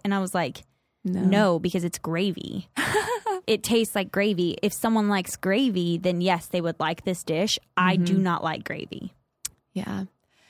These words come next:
Speaker 2: When you just said that, that just reminded me that I never told everybody that it was our anniversary. And
Speaker 1: No,
Speaker 2: we went
Speaker 1: it
Speaker 2: on an
Speaker 1: was your
Speaker 2: anniversary date.
Speaker 1: anniversary.
Speaker 2: This is a total aside, but this was the most delicious thing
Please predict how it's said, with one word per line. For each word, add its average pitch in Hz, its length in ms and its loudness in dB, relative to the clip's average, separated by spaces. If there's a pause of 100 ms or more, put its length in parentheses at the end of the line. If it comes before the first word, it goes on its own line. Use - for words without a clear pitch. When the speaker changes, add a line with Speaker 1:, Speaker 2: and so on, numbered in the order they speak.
(120)
Speaker 2:
When 196 120 2
you 190 80 6
just 175 200 2
said 165 200 0
that, 175 220 0
that 180 120 -2
just 170 180 -4
reminded 156 260 0
me 165 320 0
that 175 140 0
I 170 80 2
never 165 320 2
told 170 180 0
everybody 165 380 2
that 156 160 -2
it 151 80 -2
was 175 100 -2
our 170 100 -2
anniversary. 160 680 0
And 233 80 4
Speaker 1:
No, 330 140 8
Speaker 2:
we - 100 6
went 294 180 6
Speaker 1:
it - 40 8
Speaker 2:
on - 40 6
an 370 140 6
Speaker 1:
was - 40 4
your - 120 6
Speaker 2:
anniversary - 20 6
date. - 180 6
Speaker 1:
anniversary. 240 720 2 (400)
Speaker 2:
This 220 160 4
is 285 120 0
a 277 80 4
total 202 320 4
aside, 226 580 4 (300)
but 180 580 6
this 185 320 2
was 165 400 2 (180)
the 175 460 4
most 175 340 4
delicious 170 380 0
thing 170 240 0